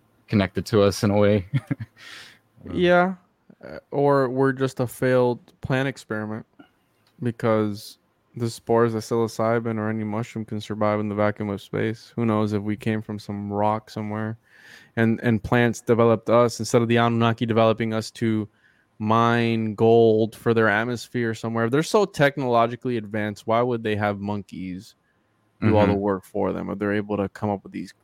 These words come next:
Speaker 2: crazy, you know what I mean? Like, that's why I think about it. It's cool to think about, right? Like, I love the Anunnaki, uh, hypothesis, but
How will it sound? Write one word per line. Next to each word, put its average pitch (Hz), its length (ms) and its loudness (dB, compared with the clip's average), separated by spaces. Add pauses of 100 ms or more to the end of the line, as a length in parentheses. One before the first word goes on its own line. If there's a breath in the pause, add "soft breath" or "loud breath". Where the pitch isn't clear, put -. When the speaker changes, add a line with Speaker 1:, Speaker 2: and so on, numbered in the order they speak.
(140)
Speaker 2:
crazy, 101 920 -6
you 165 140 6
know 175 100 6
what 175 60 6
I 170 60 4
mean? 170 100 6
Like, 135 120 6
that's 151 200 2
why 131 100 6
I 110 60 6
think 113 180 -2
about 101 180 2
it. - 20 4
It's - 120 -2
cool 127 540 0
to 110 80 -8
think 107 180 -6
about, 110 300 -4
right? 110 260 -2
Like, 101 200 0
I 104 60 6
love 107 260 2
the 107 80 -2
Anunnaki, 101 520 -4 (240)
uh, 85 240 -10
hypothesis, 101 640 -2
but 98 300 0